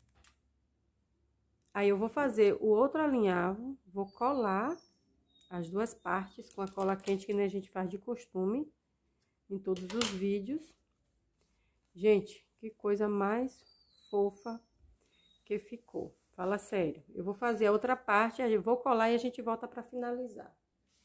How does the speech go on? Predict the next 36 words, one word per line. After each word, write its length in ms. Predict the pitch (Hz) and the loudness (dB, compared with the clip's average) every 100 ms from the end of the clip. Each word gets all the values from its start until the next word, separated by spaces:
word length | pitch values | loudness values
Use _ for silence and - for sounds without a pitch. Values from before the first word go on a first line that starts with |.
| _ _ | _ _
Ficou 180 | - | -10
bem 260 | 190 233 302 | -4 -2 0
lindo, 300 | 220 208 196 | 2 0 0
gente. 420 | 165 160 156 - - - - | -2 -4 -6 -12 -16 -16 -2
Ó, 200 | 202 170 | 0 2
eu 100 | 170 | 0
vou 140 | 202 | -2
colar 280 | 214 240 202 | 0 0 2
aqui 180 | 190 196 | 0 -4
com 80 | 190 | -10
a 60 | |
cola 240 | 175 175 170 | -8 -8 -8
quente 480 | - 240 220 - _ - _ _ - - - _ - | -2 -2 -2 -6 _ -20 _ _ -16 -16 -18 _ -8
e 60 | |
a 80 | 196 | -6
gente 160 | 196 196 | -6 -6
vai 100 | 202 | -10
fazer 300 | 202 196 208 | -6 -6 -4
as 120 | 214 | -6
pontas, 460 | - 180 180 190 - | -10 -10 -10 -12 -14
tá? 320 | 185 214 240 _ _ _ _ _ _ _ _ _ _ _ | -10 -10 -10 _ _ _ _ _ _ _ _ _ _ _
Deixa 240 | 196 - | -20 -12
eles 260 | 180 180 170 | -10 -8 -8
aqui 240 | 170 - | -10 -12
secando 560 | 185 - 180 - 185 180 | -18 -10 -10 -6 -4 -2
bem. 540 | 175 175 190 220 254 - _ _ _ _ _ _ _ _ _ _ _ _ _ _ _ _ _ _ _ _ _ | 0 2 2 2 -2 -8 _ _ _ _ _ _ _ _ _ _ _ _ _ _ _ _ _ _ _ _ _
Deixa 160 | - | -18
eu 100 | - | -16
ver 180 | 185 196 | -12 -14
aqui 200 | - - | -14 -20
eles 200 | - 190 | -20 -20
secando. 800 | - 190 - - 190 226 202 160 - _ _ _ _ _ _ | -14 -14 -14 -10 -4 -4 -4 -10 -16 _ _ _ _ _ _
E 140 | 185 196 | -4 -2
a 120 | 202 | -2
gente 440 | 180 170 185 190 | -2 -4 -4 -6
vai... 480 | 175 170 170 190 196 | -12 -10 -8 -10 -12